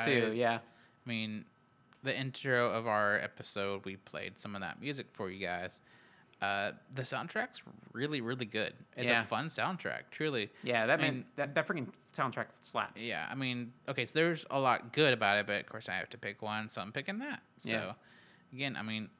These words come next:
Speaker 2: I think throughout this week I'll probably have that on while I'm working. I mean,
Speaker 1: Yeah.
Speaker 2: good, solid music.
Speaker 1: Good call.
Speaker 2: Uh, so the M V P, which I'll start us off with,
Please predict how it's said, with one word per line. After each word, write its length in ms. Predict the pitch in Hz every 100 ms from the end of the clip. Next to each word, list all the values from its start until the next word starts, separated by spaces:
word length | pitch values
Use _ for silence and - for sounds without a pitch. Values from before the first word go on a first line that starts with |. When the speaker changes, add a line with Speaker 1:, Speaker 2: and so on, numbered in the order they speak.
| -
Speaker 2:
I 40 | 110
think 320 | - 120 -
throughout 380 | - 117 110 -
this 220 | 104 -
week 220 | 104 -
I'll 120 | -
probably 340 | 117 104 117 110
have 260 | 113 117
that 140 | 113 107
on 340 | 101 143 95 -
while 140 | 127 110
I'm 160 | 107
working. 380 | 104 113 - - - _ -
I 40 |
mean, 200 | - 104 113 _ -
Speaker 1:
Yeah. 220 | 120 113 -
Speaker 2:
good, 200 | 85 95
solid 300 | - 95 104
music. 340 | 101 113 87 - _ - -
Speaker 1:
Good 140 | 151
call. 400 | 135 127 117 - - _ _
Speaker 2:
Uh, 720 | 113 117 120 120 120 120 -
so 240 | - 139 127
the 160 | 127
M 200 | 131 143
V 160 | 135 127
P, 440 | - 135 127 123
which 200 | 123 -
I'll 180 | - 120
start 400 | - - - 73
us 160 | - - -
off 500 | 123 135 135 135 - -
with, 720 | 127 127 196 202 196 -